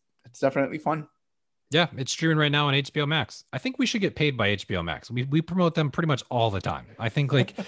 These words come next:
Speaker 1: <laughs>
Speaker 2: I, I don't know why we're not getting paid by them, because everything we've talked about, I think, in this entire podcast so far has been on either Disney Plus
Speaker 1: Hey.
Speaker 2: or H B O Max. That's what we talk about.
Speaker 1: I mean, their catalog is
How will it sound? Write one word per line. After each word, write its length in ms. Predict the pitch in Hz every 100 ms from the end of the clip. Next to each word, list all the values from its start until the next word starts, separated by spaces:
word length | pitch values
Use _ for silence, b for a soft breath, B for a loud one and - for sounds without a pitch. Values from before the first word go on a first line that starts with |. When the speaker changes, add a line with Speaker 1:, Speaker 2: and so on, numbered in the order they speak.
| -
Speaker 1:
<laughs> 280 | - - -
Speaker 2:
I, 200 | 170 160
I 40 | 202
don't 140 | 220
know 120 | 208
why 160 | 190 175
we're 100 | 165
not 160 | 151
getting 160 | 139 117
paid 160 | 104 87
by 140 | 80
them, 180 | 76 82
because 220 | 107 131 123 -
everything 480 | 170 202 196 202
we've 160 | 170 151
talked 200 | 143 135
about, 220 | 160 156
I 40 | 135
think, 180 | 139
in 60 | 131
this 140 | 123
entire 300 | 123 117 113
podcast 540 | 110 104 107 131 135 -
so 180 | 120 110
far 380 | 107 104 127 _ -
has 140 | 113 101
been 180 | 117
on 140 | 110 104
either 200 | 107 104
Disney 300 | 104 110 120
Plus 320 | 120 110 110
Speaker 1:
Hey. 60 | -
Speaker 2:
or 140 | 110 98
H 180 | 98
B 80 | 104
O 40 | 95
Max. 300 | 76 - -
That's 200 | 104 -
what 140 | 104
we 80 | 98
talk 240 | 82 78
about. 220 | - - -
Speaker 1:
I 120 | 139
mean, 200 | 131 127
their 160 | 135
catalog 480 | 147 143 131 117 117
is 160 | -